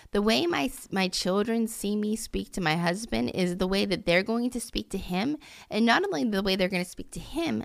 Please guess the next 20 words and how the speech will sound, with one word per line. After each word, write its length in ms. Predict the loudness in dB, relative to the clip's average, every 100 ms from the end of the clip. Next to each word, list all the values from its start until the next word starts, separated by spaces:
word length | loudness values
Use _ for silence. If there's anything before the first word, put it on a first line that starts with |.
| -6
the 140 | -2
way 200 | 0 0
that 180 | 0 0
they're 180 | 0 0
gonna 240 | -2 -6
speak 320 | -8 -10 -10 -8
to 100 | -6
me. 380 | -4 -4 -6 -12 -16 -16
So 240 | 0 4 4
if 180 | 2 0
I'm 220 | 0 0
constantly 800 | 0 2 0 -4 -8 -4 -6 -6 -12 -16 -14 -6
dishonoring 640 | -4 4 6 6 4 2
him, 260 | 0 0 -2
if 140 | 0
I'm 140 | -2 -2
constantly 640 | -6 -6 -8 -8 -6 -6
stripping 500 | -6 -4 -2 0 2
his 200 | 2 2
authority 760 | 0 0 2 4 4 2 -2